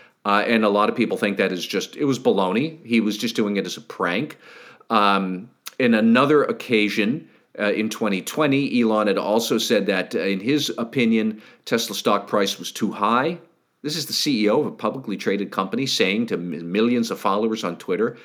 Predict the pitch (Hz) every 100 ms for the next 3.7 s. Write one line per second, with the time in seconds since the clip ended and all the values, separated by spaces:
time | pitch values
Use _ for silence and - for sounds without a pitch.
0 | - - 98 - 101 107 92 90 90 90
1 | 92 - - _ - 90 85 82 80 78
2 | - 87 95 90 - 87 82 90 80 85
3 | 82 - 92 80 73 87